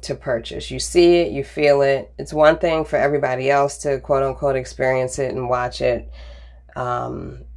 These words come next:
from somebody else's perspective. It's another thing when you put the thing in your hand and you get to feel it and touch it and play around with it. We went to our cell phone carrier store, and the one phone that we were looking for,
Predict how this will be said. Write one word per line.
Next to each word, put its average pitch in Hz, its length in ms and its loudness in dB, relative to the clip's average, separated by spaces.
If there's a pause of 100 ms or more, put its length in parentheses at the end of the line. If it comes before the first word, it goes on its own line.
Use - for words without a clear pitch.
from 135 320 4
somebody 127 400 2
else's 131 360 0
perspective. 175 680 2
It's 147 160 -4
another 147 380 4
thing 143 260 0
when 135 140 0
you 135 80 -4
put 143 180 -4
the 131 120 -6
thing 139 200 0
in 135 140 -2
your 127 100 -4
hand 127 400 -2
and 123 100 -6
you 123 120 -6
get 127 160 -6
to 135 80 -4
feel 127 320 -2
it 120 100 0
and 117 160 -2
touch 143 300 0
it 131 80 -2
and 123 120 -4
play 127 200 -4
around 269 380 4
with - 180 0
it. - 260 -10 (1120)
We 165 160 4
went 190 300 8
to 185 580 2
our 160 460 0 (800)
cell 175 220 0
phone 151 260 2
carrier 127 540 -2
store, 131 640 0
and 127 180 0
the 143 80 2
one 175 200 6
phone 180 260 0
that 143 100 -2
we 143 120 0
were 131 120 -2
looking 135 320 -6
for, 127 600 -6